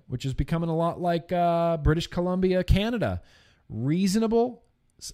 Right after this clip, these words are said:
albeit somewhat arbitrary regulations, but not a ban. I don't understand why people think banning things makes any sense at all.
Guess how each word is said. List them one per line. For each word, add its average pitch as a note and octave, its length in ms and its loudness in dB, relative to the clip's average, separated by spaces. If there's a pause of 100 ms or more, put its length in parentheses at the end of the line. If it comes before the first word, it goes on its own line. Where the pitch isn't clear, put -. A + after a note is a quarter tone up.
albeit E3+ 560 0
somewhat F#3 560 -2
arbitrary F3 840 0
regulations, D#3 1040 0 (260)
but C#3 220 0
not D#3+ 540 0 (460)
a D3 60 -2
ban. C3+ 640 0
I C3+ 80 -2
don't D#3 240 0
understand F#3 760 -4 (300)
why D3+ 200 0
people F#3 320 -2
think F#3 400 -4 (320)
banning E3+ 440 2
things D#3 540 -2 (480)
makes D#3 380 -2
any F3 160 0
sense D#3+ 280 -2
at D#3 80 2
all. A#2+ 300 0